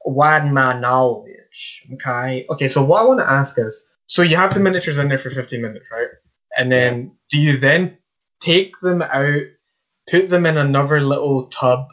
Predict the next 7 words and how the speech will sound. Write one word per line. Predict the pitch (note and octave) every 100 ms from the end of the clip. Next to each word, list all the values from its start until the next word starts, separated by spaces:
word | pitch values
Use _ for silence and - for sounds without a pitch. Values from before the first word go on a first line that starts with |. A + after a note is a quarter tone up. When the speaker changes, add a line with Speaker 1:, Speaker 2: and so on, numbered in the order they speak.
| _
Speaker 1:
of, | C3+ A#2+
like, | A#2+ A#2 A2+ - - _ _ C3
warm, | B2 B2 B2 B2 B2 A#2+ A#2 _ _ - -
uh, | B2 A#2 A2+
fairy | - C3+ C3 B2+
liquid | B2 B2+ F#3+
water, | F#3+ G3 B3+